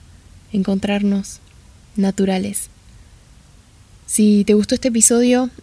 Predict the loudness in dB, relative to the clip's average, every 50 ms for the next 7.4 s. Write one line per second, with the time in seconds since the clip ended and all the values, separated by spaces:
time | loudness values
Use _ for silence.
0 | -14 -4 0 0 2 2 2 0 0 -2 -2 -4 -4 -4 -4 -2 -4 -4 -4 -4
1 | -4 -4 -2 -2 -2 -4 -4 -4 -2 0 0 0 0 -2 0 0 0 0 0 -2
2 | -2 -4 -6 -4 -2 -2 -2 0 -2 -2 -2 -2 -4 -4 -6 -6 -8 -6 -4 -4
3 | -4 -2 -2 -2 -2 -2 0 -2 -2 -2 -4 -4 -6 -8 -12 -18 -20 -10 -6 -2
4 | -2 0 2 2 2 2 0 -2 -6 -14 -20 -12 -4 0 2 2 2 0 0 0
5 | 0 2 2 2 0 -2 -2 -4 -6 -4 -2 0 2 2 2 0 0 0 0 2
6 | 0 0 -2 -4 -8 -18 -20 -20 -20 -20 -20 -20 _ _ -8 -6 -6 -2 2 4
7 | 6 6 6 6 6 4 2